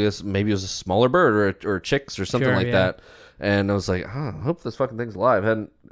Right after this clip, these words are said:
Speaker 1: didn't hear anything. And then I actually did hear it start chirping,
Speaker 2: Uh-huh.
Speaker 1: uh, when I had it in the back of my truck. But this, this morning I called 'cause this was a big box.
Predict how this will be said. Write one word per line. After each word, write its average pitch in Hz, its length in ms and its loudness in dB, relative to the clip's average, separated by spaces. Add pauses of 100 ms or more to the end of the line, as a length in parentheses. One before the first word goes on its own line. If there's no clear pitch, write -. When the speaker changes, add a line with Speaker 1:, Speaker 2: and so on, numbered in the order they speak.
Speaker 1:
didn't 120 280 -8 (200)
hear 127 320 2
anything. 92 440 -2
And 101 100 0
then 101 280 0 (440)
I 113 120 8
actually 117 260 4
did 113 380 6
hear 101 240 2
it - 160 -4
start - 340 -2 (140)
chirping, 90 500 0
Speaker 2:
Uh-huh. 131 340 -2 (220)
Speaker 1:
uh, 90 360 2
when 95 180 -2
I 92 40 0
had 101 180 2
it - 20 0
in 95 80 -2
the 92 40 -4
back 95 220 2
of 90 60 -8
my 85 80 -4
truck. 110 260 2
But 98 220 0
this, 151 260 6 (160)
this 104 240 -4
morning 127 320 4
I 87 80 -2
called 110 440 6
'cause 98 40 -8
this 135 140 -2
was 104 120 -6
a 87 60 -2
big 90 400 0 (380)
box. 110 480 4